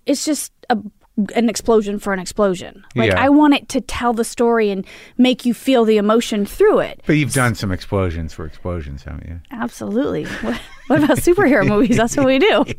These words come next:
Speaker 2: <laughs> Yeah. But
Speaker 1: But
Speaker 2: you,
Speaker 1: then
Speaker 2: but
Speaker 1: that just directing kind of becomes a part of extension of getting the whole story then.
Speaker 2: Sure.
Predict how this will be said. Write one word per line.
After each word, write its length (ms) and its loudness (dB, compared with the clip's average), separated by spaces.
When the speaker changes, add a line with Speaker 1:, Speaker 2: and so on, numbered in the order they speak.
Speaker 2:
<laughs> 120 -10
Yeah. 380 2
But 100 0
Speaker 1:
But 100 2
Speaker 2:
you, 80 2
Speaker 1:
then 140 2
Speaker 2:
but 40 2
Speaker 1:
that 240 4
just 220 0
directing 500 2
kind 240 2
of 80 2
becomes 380 0
a 80 0
part 260 -2
of 200 -6
extension 500 -6
of 100 -6
getting 300 -4
the 80 0
whole 220 -2
story 420 -4
then. 300 -10
Speaker 2:
Sure. 320 0